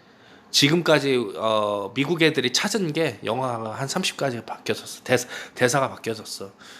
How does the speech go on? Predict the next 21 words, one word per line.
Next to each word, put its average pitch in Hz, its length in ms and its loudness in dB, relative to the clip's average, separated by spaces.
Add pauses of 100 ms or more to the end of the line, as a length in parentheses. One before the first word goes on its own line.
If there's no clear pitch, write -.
(220)
그래서 117 180 -12
이 113 160 -2
부분에 131 400 2
대해서 113 480 0 (280)
사람들이, 135 720 2 (220)
"우리는 151 420 4
지금 120 260 0
가상 135 340 4
시뮬레이션에 196 720 4
살고 147 340 0
있다." 104 400 -2 (260)
그래서, 123 520 2 (200)
어, 107 120 2
시뮬레이션에서 180 960 6
약간 139 480 4
지금 135 560 2
컴퓨터에서 226 560 0
약간 120 240 -2
뭔가 131 680 6
이상하다, 135 640 2
이상하-, 160 480 4